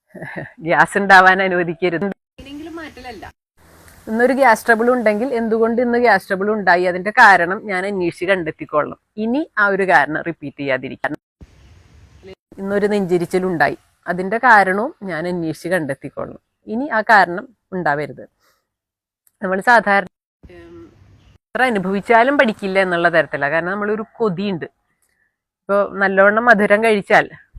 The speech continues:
പലർക്കും ഈ ഒരു നെഞ്ചിരിച്ചിലും തോന്നും. പക്ഷെ മധുരത്തിനോടുള്ള കൊതി കൊണ്ട് വീണ്ടും കഴിക്കും. അപ്പൊ അവിടെ നമ്മൾ ശരീരത്തിന്റെ ഒരു ഭാഷയെ കേട്ടില്ല കണ്ടില്ല എന്ന് നടിക്കുന്നത് പോലെയാണ്.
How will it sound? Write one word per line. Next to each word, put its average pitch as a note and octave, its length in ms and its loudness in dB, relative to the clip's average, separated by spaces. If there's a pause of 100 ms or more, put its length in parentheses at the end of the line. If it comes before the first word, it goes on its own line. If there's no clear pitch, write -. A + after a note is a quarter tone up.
(160)
പലർക്കും G3+ 460 -4 (140)
ഈ G#3 140 -8
ഒരു G#3+ 120 -4
നെഞ്ചിരിച്ചിലും G3+ 580 -4
തോന്നും. - 560 -20
പക്ഷെ - 260 -20
മധുരത്തിനോടുള്ള - 1200 -8
കൊതി G3 260 0
കൊണ്ട് F3+ 320 -2
വീണ്ടും F#3 360 -2
കഴിക്കും. - 300 -12 (540)
അപ്പൊ - 140 -6
അവിടെ G3+ 220 -2
നമ്മൾ C#4+ 400 -4
ശരീരത്തിന്റെ G#3 640 -4
ഒരു A#3 260 -4 (420)
ഭാഷയെ F#3 560 -2
കേട്ടില്ല F3+ 600 -4
കണ്ടില്ല F3 440 -6
എന്ന് E3+ 180 -6
നടിക്കുന്നത് D3+ 460 -6
പോലെയാണ്. C#3 500 -8